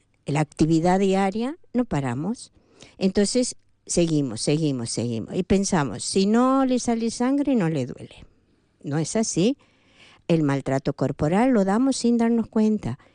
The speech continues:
alimentándolo mal, no dándole el agua que corresponde cuando tiene sed, no parando a descansar las horas que el cuerpo quiere. Muchas veces nos fustigamos cuando decimos, "Hoy dormí hasta las once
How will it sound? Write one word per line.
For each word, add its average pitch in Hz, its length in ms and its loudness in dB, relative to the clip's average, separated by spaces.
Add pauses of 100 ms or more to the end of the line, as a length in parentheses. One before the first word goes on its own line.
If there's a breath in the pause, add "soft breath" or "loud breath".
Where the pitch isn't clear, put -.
(280 soft breath)
alimentándolo 127 760 0
mal, 208 580 2
no 135 160 0
dándole 131 460 0
el 131 80 -4
agua 135 280 0
que 131 240 -2
corresponde 151 680 0
cuando 120 320 -8
tiene 135 320 -2
sed, 214 440 0 (380 loud breath)
no 220 280 4
parando 190 880 0 (100)
a 160 100 0
descansar 156 600 -2
las 147 240 0
horas 147 280 0
que - 160 -6
el 135 120 -2
cuerpo 135 460 -2
quiere. 190 440 0 (380 loud breath)
Muchas 254 300 4
veces 262 340 0
nos 214 240 -2
fustigamos 190 760 -2
cuando 208 400 -2
decimos, 185 460 -4 (260 loud breath)
"Hoy 190 160 4
dormí 185 300 -2
hasta 220 180 -4
las 196 240 -6
once 113 380 -6